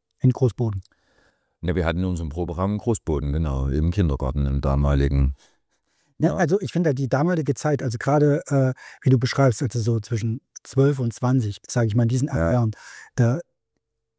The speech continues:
Speaker 1: das war ja so Mitte der neunziger,
Speaker 2: Ja.
Speaker 1: Anfang der Nu-, Nullerjahre dann am
Speaker 2: Ja.
Speaker 1: Ende. Ähm,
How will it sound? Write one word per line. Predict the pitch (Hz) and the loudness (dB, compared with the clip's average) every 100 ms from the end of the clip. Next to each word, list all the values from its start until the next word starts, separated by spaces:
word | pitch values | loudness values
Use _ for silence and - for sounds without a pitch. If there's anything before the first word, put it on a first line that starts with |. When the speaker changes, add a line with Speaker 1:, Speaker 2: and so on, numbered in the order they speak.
| _ | _
Speaker 1:
das | - 104 | -2 2
war | 131 | 4
ja | 131 | 4
so | 117 117 | 2 2
Mitte | 117 120 131 151 147 | 2 2 2 2 2
der | 117 127 120 160 | 2 -2 -4 -6
neunziger, | 156 131 156 - 98 | -2 0 0 0 0
Speaker 2:
Ja. | 92 | 0
Speaker 1:
Anfang | 131 131 | 0 -2
der | 123 | -2
Nu-, | 120 185 | -2 -2
Nullerjahre | 139 123 117 110 110 110 | 0 2 2 2 2 0
dann | 110 110 | 0 0
am | 110 | 0
Speaker 2:
Ja. | 80 | 2
Speaker 1:
Ende. | 127 160 - - - - - | 0 0 -6 -20 -20 -10 0
Ähm, | 127 123 | 2 2